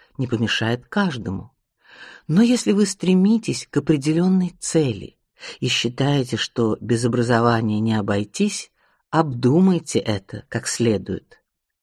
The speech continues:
Является ли ученая степень неотъемлемой частью того, чем вы хотите заниматься, скажем, работы ученого-исследователя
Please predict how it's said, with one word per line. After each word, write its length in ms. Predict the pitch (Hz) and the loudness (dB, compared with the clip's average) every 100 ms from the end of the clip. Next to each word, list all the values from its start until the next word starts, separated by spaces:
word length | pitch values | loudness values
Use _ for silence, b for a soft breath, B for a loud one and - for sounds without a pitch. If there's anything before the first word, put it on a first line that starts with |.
| B B B B | B B B B
Является 580 | 139 185 269 269 - 220 | 2 4 6 4 2 0
ли 100 | - | 2
ученая 560 | 190 - 220 196 170 | -2 2 4 4 2
степень 640 | - - 233 247 165 123 b b b b | -2 -4 0 0 0 -4 b b b b
неотъемлемой 1120 | 139 160 165 165 143 131 156 180 180 151 135 117 | -2 2 2 -2 -8 2 4 4 2 2 0 -2
частью 640 | - 143 131 - - 101 | -2 -2 -2 -4 -6 -4
того, 520 | 110 110 139 214 240 b b b - | 0 0 2 0 -2 b b b -8
чем 340 | - 175 175 | 2 4 4
вы 80 | 180 | 2
хотите 460 | - 202 190 160 151 | 0 -4 -2 -6 -2
заниматься, 800 | 160 170 156 110 92 - - - _ B B B | 0 2 0 -2 -6 -16 -18 -20 _ B B B
скажем, 760 | - - 107 101 139 190 190 b b b | -12 -4 -2 -2 -2 -4 -6 b b b
работы 600 | - 160 147 151 214 208 - | -4 2 2 4 2 2 -2
ученого-исследователя 1800 | 123 - 156 175 170 139 - 139 - 165 180 117 101 98 - 90 127 | -2 -2 0 2 0 -2 -4 -4 -4 0 2 0 -2 -6 -8 -8 -10